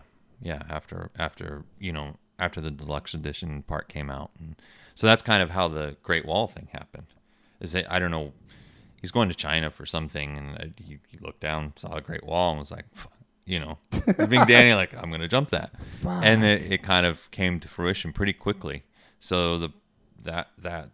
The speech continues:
Speaker 1: Mega Ramp thing came out in two thousand five, and by July, I think it was July ninth in two thousand five is when he jumped the Great Wall.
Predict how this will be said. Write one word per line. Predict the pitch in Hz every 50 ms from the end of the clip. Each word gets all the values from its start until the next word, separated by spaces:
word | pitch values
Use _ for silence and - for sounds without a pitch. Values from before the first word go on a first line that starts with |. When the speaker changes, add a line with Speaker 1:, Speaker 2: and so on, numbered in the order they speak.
| _ _ _ _ -
Speaker 1:
Mega | 95 98 95 95
Ramp | 95 90 71
thing | - 95 90 85
came | 85 87 87
out | 82 78
in | 80 90
two | - 82
thousand | 80 80 73 73 71
five, | - - 87 90 85 78 73 71 - _ _ _ _ _ _ _
and | - - 78 76
by | 73 80 76 76 73 73 76 73 73 -
July, | - - 80 78 80 85 87 85 80 76 73 73 69 - - - - - _ _ _ _ _ -
I | 85
think | 78 80 73
it | 73
was | 73 -
July | - 78 76 76 76
ninth | 76 76 76 76 76 - _ -
in | 78
two | - 78
thousand | 76 76 73 69 71 76 69
five | - - 78 76 73 71 69 73
is | 71 71
when | 78 78
he | 76 73
jumped | - - - - - -
the | -
Great | - - - -
Wall. | - - 80 78 - -